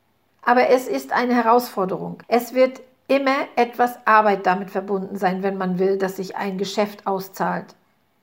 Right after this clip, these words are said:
Ich habe schon einige Leute sagen hören, nur wenn man Online-Einzelhandel betreibt, ist das passiv.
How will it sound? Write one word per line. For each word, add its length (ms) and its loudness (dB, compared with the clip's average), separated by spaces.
Ich 140 -12
habe 180 -2
schon 200 -2
einige 400 0
Leute 320 4
sagen 380 4
hören, 400 2
nur 280 4
wenn 140 2
man 180 2
Online-Einzelhandel 1080 0
betreibt, 460 -2
ist 160 -12
das 160 -6
passiv. 560 -10